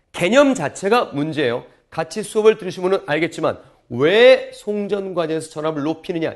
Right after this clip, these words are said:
일 차 목적이 송전선은 전류를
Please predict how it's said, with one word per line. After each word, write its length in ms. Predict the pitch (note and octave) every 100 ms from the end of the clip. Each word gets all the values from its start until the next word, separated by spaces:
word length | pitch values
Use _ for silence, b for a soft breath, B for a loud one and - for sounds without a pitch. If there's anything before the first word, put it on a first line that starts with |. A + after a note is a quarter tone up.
| -
일 160 | A3
차 180 | G#3+ C4
목적이 640 | A3+ D3+ D#3 E3 C3 - b b _
송전선은 840 | - G#3+ G#3+ G#3+ G#3+ G3+ F#3 F3
전류를 540 | F3 C3+ C#3 A3 G#3